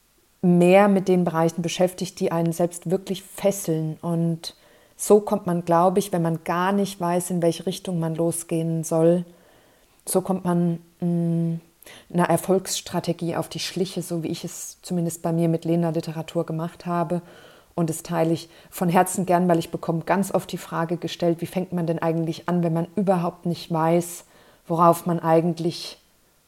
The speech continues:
Lust hat. Und ich hoffe doch, dass jeder in sich eine Leidenschaft hat. Viele trauen sich nur gar nicht, das zu nennen, weil sie eben denken, es ist sowieso unrealistisch.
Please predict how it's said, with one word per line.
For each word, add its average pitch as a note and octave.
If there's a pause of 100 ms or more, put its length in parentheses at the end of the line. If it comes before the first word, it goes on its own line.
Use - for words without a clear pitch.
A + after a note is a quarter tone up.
Lust -
hat. - (260)
Und E3
ich -
hoffe -
doch, E3+
dass -
jeder F3+
in E3+
sich F3
eine F3
Leidenschaft E3
hat. G3 (260)
Viele G3
trauen F3+
sich F3
nur F3
gar E3
nicht, E3+ (220)
das E3+
zu -
nennen, E3
weil D#3
sie D#3+
eben E3
denken, E3
es D#3
ist -
sowieso E3
unrealistisch. F3